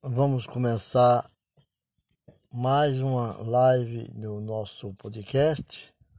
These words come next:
trazendo hoje a atualidade, como vivem os pastores e pregadores,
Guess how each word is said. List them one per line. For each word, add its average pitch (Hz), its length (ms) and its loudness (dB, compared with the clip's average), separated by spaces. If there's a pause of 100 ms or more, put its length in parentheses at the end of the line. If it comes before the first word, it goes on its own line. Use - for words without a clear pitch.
(1600)
trazendo 127 1000 2
hoje 143 720 0
a 139 440 0
atualidade, 127 960 4 (1200)
como 127 380 0
vivem 113 680 -2 (320)
os 151 280 -8
pastores 139 680 0
e 120 100 -6
pregadores, 123 1080 0